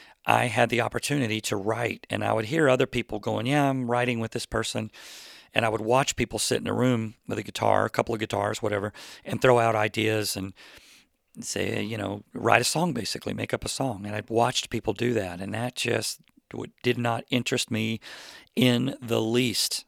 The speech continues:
I was the least interested in that. I wanted to be, I was thinking more like filmmaker. I wanted to be a director behind the camera, sort of hands-on, doing things,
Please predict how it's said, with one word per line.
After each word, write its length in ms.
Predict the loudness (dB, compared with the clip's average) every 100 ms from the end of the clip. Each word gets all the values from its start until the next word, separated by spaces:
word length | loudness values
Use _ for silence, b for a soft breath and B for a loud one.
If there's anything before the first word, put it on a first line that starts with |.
| -2
I 80 | 0
was 200 | 0 -2
the 120 | -2
least 280 | 0 2 0
interested 420 | 0 -2 -2 -2
in 120 | -2
that. 180 | -2 0
I 60 | 2
wanted 260 | 2 2
to 80 | -2
be, 180 | -2 0
I 40 |
was 120 | 0
thinking 220 | -2 -2 0
more 160 | 0
like 180 | 0 0
filmmaker. 560 | 2 4 2 0 -2 -4 B B B B B B B
I 100 | -4
wanted 200 | -2 -2
to 60 | -2
be 140 | -2
a 40 |
director 440 | 0 2 2 2 -2
behind 300 | 0 -2 -2
the 40 |
camera, 380 | -4 -2 -2 0
sort 160 | 0 -2
of 80 |
hands-on, 720 | 0 0 0 2 4 4 2 -4 B B B B 0
doing 500 | 2 2 0 -4 -8 _ _ _ _ -14 0
things, 360 | 2 2 -2